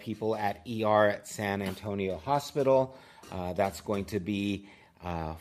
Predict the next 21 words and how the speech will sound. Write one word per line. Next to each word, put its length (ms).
for 840
their, 500
uh, 120
morning 580
and 420
evening, 580
uh, 100
groups. 460
Uh, 200
it's 280
actually, 640
I 60
think 240
it's 560
at 160
eleven 640
o'clock. 640
It's 240
when 200
the 80
f-, 60